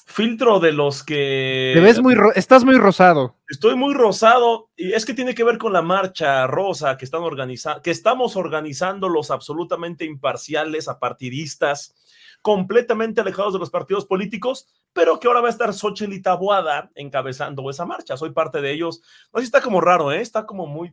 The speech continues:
Speaker 2: Sí,
Speaker 1: ahorita
Speaker 2: te
Speaker 1: lo
Speaker 2: ves
Speaker 1: voy a,
Speaker 2: medio,
Speaker 1: ahorita voy a
Speaker 2: estás medio
Speaker 1: corregir, está muy, muy
Speaker 2: rosadito.
Speaker 1: raro, pero, este, por fin, mi querido Jairo Calixto y Manuel Pedrero, por fin, los completamente imparciales, rosados, apartidistas,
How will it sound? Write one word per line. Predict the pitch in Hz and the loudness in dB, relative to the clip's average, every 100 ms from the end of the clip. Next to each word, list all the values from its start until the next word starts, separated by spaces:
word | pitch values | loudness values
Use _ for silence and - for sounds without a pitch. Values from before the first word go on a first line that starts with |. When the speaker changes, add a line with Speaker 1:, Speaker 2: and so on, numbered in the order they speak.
| _ | _
Speaker 2:
Sí, | - 147 | -8 -2
Speaker 1:
ahorita | - 143 | 0 2
Speaker 2:
te | |
Speaker 1:
lo | 143 | 2
Speaker 2:
ves | |
Speaker 1:
voy | 156 147 | 4 2
a, | 143 | 2
Speaker 2:
medio, | 131 | 2
Speaker 1:
ahorita | - 143 | 0 0
voy | 175 | 0
a | |
Speaker 2:
estás | 165 | 0
medio | 170 143 | 2 2
Speaker 1:
corregir, | 135 | 0
está | 131 127 127 | -2 -4 -2
muy, | |
muy | 135 | -4
Speaker 2:
rosadito. | 131 | -2
Speaker 1:
raro, | 180 - 202 | -4 -2 -4
pero, | 208 247 - _ _ _ | -4 -4 -8 _ _ _
este, | 156 151 - 165 147 143 135 127 110 _ _ _ _ - - | -10 -10 -6 -6 -4 -6 -6 -10 -14 _ _ _ _ -20 -8
por | 180 180 | -2 -2
fin, | - 240 254 240 | -4 -8 -8 -8
mi | 220 | -8
querido | 208 202 220 214 202 185 175 156 139 | -6 -6 -4 -2 -2 -2 -2 -2 -4
Jairo | 175 185 185 | -4 -4 -4
Calixto | 156 165 - 180 | -4 -6 -10 -10
y | 156 | -8
Manuel | 131 151 147 | -8 -8 -8
Pedrero, | 139 165 165 | -8 -6 -6
por | 143 135 | -8 -8
fin, | 185 220 240 - _ _ _ _ | -8 -8 -10 -12 _ _ _ _
los | 139 165 165 165 - - - _ _ - - | -6 0 2 2 -2 -10 -14 _ _ -20 -10
completamente | 180 160 214 208 208 208 | -8 -4 -4 -4 -6 -6
imparciales, | 185 143 160 180 190 - - _ _ _ - - | -6 -4 -4 -6 -8 -14 -20 _ _ _ -18 -8
rosados, | 143 139 185 185 185 - - _ _ _ _ - | -6 0 0 -2 -8 -12 -20 _ _ _ _ -8
apartidistas, | 143 160 135 147 170 - 170 170 - | -4 -4 -6 -10 -10 -8 -8 -10 -20